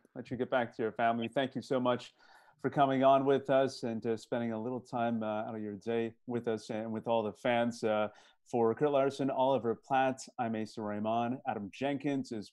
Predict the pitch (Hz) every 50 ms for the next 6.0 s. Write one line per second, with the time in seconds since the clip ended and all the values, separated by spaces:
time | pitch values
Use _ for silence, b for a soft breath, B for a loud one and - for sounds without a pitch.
0 | _ - 131 127 131 135 127 131 - 117 107 104 - - 107 104 98 - 147 160
1 | - - 139 123 120 123 113 107 98 117 123 139 151 156 143 120 110 B B B
2 | B B B B - 113 110 - - - 127 127 127 139 139 135 131 127 123 127
3 | 127 127 120 113 110 110 120 123 120 123 123 123 123 123 120 117 - - - 107
4 | 95 - _ 131 135 151 - 127 117 117 113 107 98 - 123 113 110 110 98 -
5 | 110 104 101 107 110 110 107 - 123 113 110 110 104 - _ - 110 107 107 107